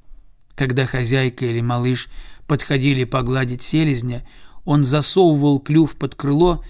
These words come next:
и притворялся спящим. Много дней подряд нёс Яра свою горькую сторожевую службу,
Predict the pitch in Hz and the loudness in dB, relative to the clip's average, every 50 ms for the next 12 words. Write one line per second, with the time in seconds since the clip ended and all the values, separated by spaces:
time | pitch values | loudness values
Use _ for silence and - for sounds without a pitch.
0 | - - - - - 143 135 143 139 135 - 135 123 123 135 131 131 123 - 117 | -18 -20 -6 -2 0 0 0 0 -2 -2 -2 -4 -2 -2 -2 -2 -2 -4 -6 -6
1 | 104 - - - 110 104 98 - - - 98 95 - - - - - - - - | -8 -8 -8 -8 -8 -8 -8 -8 -8 -10 -10 -12 -16 -20 -20 -20 -20 -20 -20 -20
2 | _ _ _ - - - - - - - - - - - 101 98 110 160 175 165 | _ _ _ -20 -20 -20 -20 -20 -20 -20 -18 -14 -10 -8 -6 -2 0 0 0 2
3 | 151 147 131 120 143 151 151 143 - - 135 117 127 127 135 147 143 143 - 127 | 2 0 0 0 2 2 0 0 -2 -4 -6 -4 -2 0 0 0 0 -2 -4 -4
4 | 123 135 135 123 - - 120 123 131 143 139 135 135 113 - - 139 127 123 123 | -2 -2 -2 -4 -4 -6 -4 -2 0 0 0 0 -2 -4 -4 -4 -4 -4 -4 -4
5 | 117 120 135 156 165 147 - - 147 143 139 - - - - - - - - - | -4 -2 -2 -2 -2 -2 -4 -2 -2 -2 -2 -4 -8 -14 -16 -16 -14 -12 -4 -2
6 | 156 139 131 117 120 123 120 123 127 127 117 107 - 127 131 151 156 147 127 110 | 0 0 0 0 0 0 0 0 0 -2 -2 -4 -4 -2 0 0 0 -2 -4 -8
7 | 104 95 | -14 -16